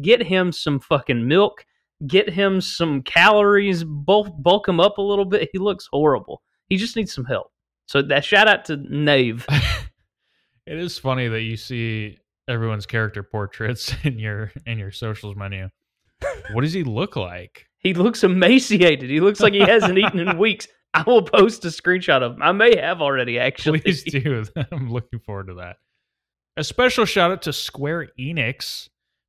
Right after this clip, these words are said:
Speaker 2: for backing off their stance of not having a day one patch for Final Fantasy sixteen,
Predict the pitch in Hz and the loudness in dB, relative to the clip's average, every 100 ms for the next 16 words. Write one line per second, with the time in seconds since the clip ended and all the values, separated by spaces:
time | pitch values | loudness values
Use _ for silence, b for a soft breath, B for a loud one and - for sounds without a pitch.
0 | _ 131 113 110 135 156 180 165 139 151 | _ -4 -2 -2 0 -2 -2 -4 -2 -2
1 | - 143 127 113 - 120 127 135 135 110 | -2 -2 -2 -2 -4 -2 -2 -2 -4 -4
2 | 104 104 117 143 127 110 117 120 113 104 | -4 -2 -2 -2 -4 0 0 0 -4 -4
3 | 107 113 110 107 107 107 104 110 - 104 | -2 -2 -2 -4 -6 -4 -4 -4 -8 -10
4 | - 104 104 113 104 104 101 - 113 - | -8 -8 -8 -8 -8 -8 -12 -12 -12 -12
5 | - 120 113 110 | -8 -4 -4 -6